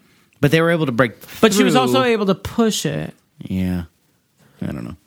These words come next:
Speaker 2: I don't know how surface tension works.
Speaker 1: But they didn't show the moment in this movie where he gets out of the water exactly. So you just see him, like, going up.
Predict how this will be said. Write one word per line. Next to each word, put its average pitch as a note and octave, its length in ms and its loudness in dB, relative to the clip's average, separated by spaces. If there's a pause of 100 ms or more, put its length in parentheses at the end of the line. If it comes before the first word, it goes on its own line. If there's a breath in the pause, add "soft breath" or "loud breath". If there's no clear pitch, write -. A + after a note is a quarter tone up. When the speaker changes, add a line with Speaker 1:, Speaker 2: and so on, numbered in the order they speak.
Speaker 2:
I F3 60 0
don't E3 80 2
know D#3 80 0
how C3+ 160 0
surface C#3 400 -2
tension C#3 340 -2
works. - 400 -6
Speaker 1:
But C#3 120 0
they E3+ 100 4
didn't F3 160 -2
show D#3 220 2
the C#3 80 0
moment B2+ 540 0
in A2+ 180 0
this A2+ 360 0
movie G#2 300 0
where F#2+ 240 0
he F#2+ 440 -2 (340)
gets G#2+ 240 -4
out B2+ 180 0
of G2 80 -6
the G2 80 -2
water F2+ 460 -4
exactly. F#2+ 800 -6 (180)
So - 140 0
you A#2+ 100 4
just - 160 0
see A2+ 120 0
him, G2+ 200 -2
like, F2+ 220 -4
going F2+ 240 -2
up. E2+ 260 -8